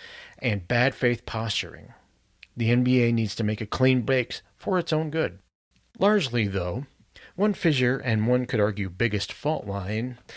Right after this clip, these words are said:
is the league's reliance on players choosing to promote themselves in lieu of what should otherwise,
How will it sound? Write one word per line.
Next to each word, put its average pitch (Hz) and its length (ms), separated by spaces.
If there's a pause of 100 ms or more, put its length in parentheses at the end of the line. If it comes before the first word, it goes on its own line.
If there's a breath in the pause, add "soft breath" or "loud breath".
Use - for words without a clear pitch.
(180 loud breath)
is 131 260
the 113 140
league's 156 420
reliance 139 480
on 107 140
players 127 520
choosing 131 360
to 113 120
promote 117 480
themselves 110 880
in 120 220
lieu 151 220
of 127 80
what 123 180
should - 240
otherwise, 135 540